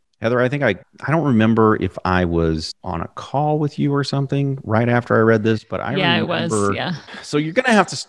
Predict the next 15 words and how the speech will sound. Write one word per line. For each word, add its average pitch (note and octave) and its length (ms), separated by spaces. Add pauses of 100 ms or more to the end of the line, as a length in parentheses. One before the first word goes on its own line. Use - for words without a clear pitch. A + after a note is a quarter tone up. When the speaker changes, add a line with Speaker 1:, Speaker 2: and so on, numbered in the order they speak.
(120)
Speaker 1:
you're C3 80
gonna G3 120
have F#3 80
to - 100
try D#3 160
to C3+ 80
follow - 600
some E2 260
math D#2+ 360
on - 240
this - 320
and F#2+ 160
some F2 220
logic, D#2+ 440 (200)
okay? F#2+ 260